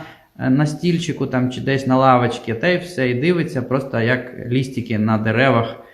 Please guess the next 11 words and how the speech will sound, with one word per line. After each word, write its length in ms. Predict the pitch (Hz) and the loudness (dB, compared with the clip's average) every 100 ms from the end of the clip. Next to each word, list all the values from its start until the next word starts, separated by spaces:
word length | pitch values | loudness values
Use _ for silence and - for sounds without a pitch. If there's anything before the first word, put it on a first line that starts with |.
| _ _ _ - | _ _ _ -6
е, 140 | 123 110 | -4 -2
колишаться. 600 | 127 127 117 101 - - | 2 2 2 -2 -6 -6
Тобто, 840 | 87 - 117 - 131 127 123 117 - - - _ _ _ _ _ _ - _ _ | -6 -6 -6 2 4 6 6 2 -2 -8 -20 _ _ _ _ _ _ -20 _ _
а 400 | - 131 135 131 | 6 8 10 8
бажання, 560 | 117 127 127 151 202 180 | 8 4 6 6 6 4
дійсно, 280 | 175 202 147 | 2 0 0
кабаліст, 500 | 143 135 165 190 - | 0 2 2 2 0
коли 400 | 139 143 151 131 | -2 0 2 0
з-, 40 | |
займається, 840 | 120 113 139 135 185 269 254 - - | -2 -2 0 2 2 2 0 -2 0
то 320 | 170 165 | 2 2